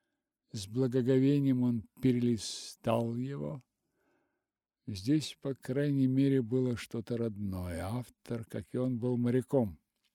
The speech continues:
Потом он нашёл книгу с надписью «Боудич» на корешке, сочинение Лекки и Маршалла. Вот отлично!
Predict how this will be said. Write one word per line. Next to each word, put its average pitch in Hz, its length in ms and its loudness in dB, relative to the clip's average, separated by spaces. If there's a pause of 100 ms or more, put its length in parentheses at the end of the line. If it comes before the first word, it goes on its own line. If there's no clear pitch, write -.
(360)
Потом 185 380 8
он 196 160 8
нашёл 190 400 8
книгу 180 480 8
с - 140 -6
надписью 160 800 4
«Боудич» 175 1500 6 (160)
на 151 140 2
корешке, 147 960 0 (580)
сочинение 131 800 2
Лекки 160 880 2 (180)
и 156 140 2
Маршалла. 120 920 -2 (960)
Вот - 280 6
отлично! 110 800 0